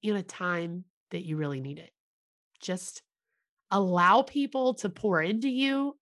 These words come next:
allow them to help you when you need it and when you can use it, and be grateful for that. Number three, kindness is a never-ending currency. Rich,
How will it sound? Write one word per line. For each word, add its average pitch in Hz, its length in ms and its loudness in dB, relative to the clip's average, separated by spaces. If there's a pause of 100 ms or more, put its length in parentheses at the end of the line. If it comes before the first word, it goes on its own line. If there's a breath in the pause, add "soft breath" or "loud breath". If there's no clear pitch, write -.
allow 180 500 2
them 190 380 -2
to - 120 -12
help 220 380 0
you 277 480 2
when 185 160 -6
you 160 100 -6
need 175 200 -2
it 285 240 0
and 196 100 -4
when 180 160 -4
you 170 80 -6
can 151 180 -12
use 196 280 -2
it, 294 220 2 (680)
and 185 140 -8
be 240 100 -4
grateful 233 420 -2
for 147 180 -6
that. 139 240 -10 (1300)
Number 233 500 4 (220)
three, 196 560 -2 (800)
kindness 220 1040 0 (300)
is 214 220 4
a 160 160 0
never-ending 180 1300 -2 (240)
currency. 196 720 -6 (1040)
Rich, 254 580 4